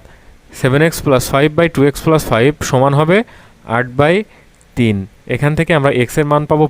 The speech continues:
পাঁচ, অর্থাৎ বর্তমানে পিতার বয়স হচ্ছে সাত গুণ পাঁচ সমান পঁয়ত্রিশ বছর এবং পুত্রের বয়স হচ্ছে দুই গুণ পাঁচ সমান দশ বছর। উৎপাদকে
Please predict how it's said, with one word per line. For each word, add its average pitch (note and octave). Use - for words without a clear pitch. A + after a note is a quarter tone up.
পাঁচ, G#2
অর্থাৎ D3
বর্তমানে B2+
পিতার A#2+
বয়স B2
হচ্ছে C#3
সাত B2+
গুণ B2
পাঁচ A#2
সমান C#3
পঁয়ত্রিশ A#2+
বছর C#3
এবং C3+
পুত্রের B2+
বয়স B2+
হচ্ছে D3
দুই B2+
গুণ A#2+
পাঁচ A2
সমান C3+
দশ G#2
বছর। G2
উৎপাদকে D#3+